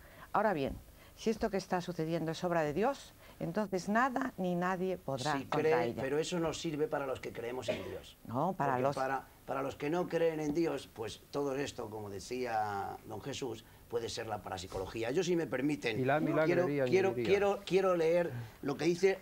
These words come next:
Speaker 2: René Laurentin del instrumento. Como decía René Laurentin, pues para los que no lo sepan, es sin duda alguna una de las máximas autor-, por no decir la máxima autoridad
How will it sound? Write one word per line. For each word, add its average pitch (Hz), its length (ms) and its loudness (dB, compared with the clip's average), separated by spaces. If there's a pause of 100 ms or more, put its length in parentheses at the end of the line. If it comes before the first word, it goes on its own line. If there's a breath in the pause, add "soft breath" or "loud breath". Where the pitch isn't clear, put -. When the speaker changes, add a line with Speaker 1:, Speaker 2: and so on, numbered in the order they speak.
Speaker 2:
René 156 440 2
Laurentin 165 640 2 (240)
del 127 180 -4
instrumento. 139 640 0
Como 104 200 -4
decía 113 340 -2
René 160 400 0 (180)
Laurentin, 135 680 2
pues 117 360 -2
para 110 200 -4
los 107 100 -4
que 120 120 -4
no 143 60 0
lo 151 100 0
sepan, 135 380 0
es 135 120 0
sin 123 160 -2
duda 127 220 -2
alguna 131 360 0 (300 loud breath)
una 143 160 2
de 143 80 0
las 120 160 0
máximas 131 540 0
autor-, 117 420 -2 (140)
por 135 100 -2
no 160 80 2
decir 156 260 0
la 135 120 0
máxima 147 480 0 (300 loud breath)
autoridad 127 600 0